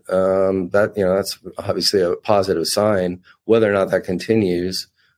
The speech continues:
uh, based on, you know, where rates are going, which is appear to still be going up again, um, we'll have, have to wait and see. I certainly have learned long ago not to try to predict where interest rates are going,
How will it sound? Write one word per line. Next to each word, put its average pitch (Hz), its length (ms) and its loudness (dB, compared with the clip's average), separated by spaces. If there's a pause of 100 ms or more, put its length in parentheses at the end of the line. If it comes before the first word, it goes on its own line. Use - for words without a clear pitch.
(100)
uh, 87 320 0
based 90 380 0
on, 87 560 0
you 95 160 -4
know, 87 300 -4
where 90 160 0
rates 92 280 0
are 95 60 2
going, 98 420 0
which 87 220 -8
is - 360 -6
appear 98 300 0
to 90 100 -2
still - 600 -4
be 87 100 0
going 87 240 0
up 95 300 0
again, 82 480 -4 (500)
um, 82 640 -2 (240)
we'll 92 180 0
have, 92 280 0 (160)
have 101 140 0
to - 80 -2
wait 92 160 2
and 85 100 -8
see. 104 320 0
I 87 100 0
certainly 87 640 -2 (100)
have 92 160 0
learned 95 340 0
long 92 260 2
ago 98 340 2
not 90 280 0
to - 80 -12
try 87 220 -4
to - 80 -10
predict - 400 -10 (280)
where 90 200 -2
interest 98 320 -4
rates 76 200 -8
are 76 60 -10
going, 78 380 -8